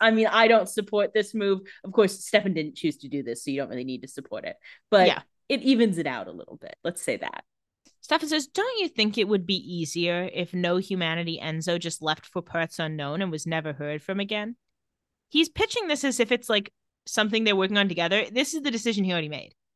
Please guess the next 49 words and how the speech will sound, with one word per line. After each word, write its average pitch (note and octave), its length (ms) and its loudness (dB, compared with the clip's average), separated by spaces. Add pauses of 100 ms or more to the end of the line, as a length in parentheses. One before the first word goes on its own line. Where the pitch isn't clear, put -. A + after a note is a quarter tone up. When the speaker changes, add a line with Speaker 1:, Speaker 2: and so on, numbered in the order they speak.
(120)
Speaker 2:
He D#4 80 4
sent E4+ 180 2
the G3 60 2
text. - 500 0
Speaker 1:
He's C4 180 4
already G3+ 500 6
made F#3 240 4
the D#3+ 60 -4
choice D#3+ 320 0
to D#3 100 -12
do D3+ 140 2
this C#3 200 -4
and C#3 100 -6
took - 220 -8
the C3+ 80 -10
first - 320 -6
step. - 300 -6
He's F#3 140 -8
like, F3 180 0 (440)
"This C4+ 220 6
would G#4+ 100 6
be F4+ 120 12
a C#4 40 10
good C4 180 8
idea, A3+ 560 6
right? G3+ 440 4
And G#3+ 220 2
if A3+ 160 -4
you A#3+ 100 -2
say D4 240 4
no, G#3 520 6 (100)
I'm G#3+ 240 4
gonna G#3 180 2
ignore F3 360 -2
that D#3+ 260 -2
because F3+ 220 0
I F#3+ 160 6
already F3 220 2
chose D#3+ 360 -2
to C#3+ 100 -18
do B2+ 200 -8
it." A2+ 120 -6 (240)
Speaker 2:
Yeah, G3 180 0
the A#3+ 120 2
cover-up D#4 460 4
is C4 100 2
underway. F#3+ 560 4 (160)
<laughs> - 160 -8
Speaker 1:
Yeah. C4+ 400 6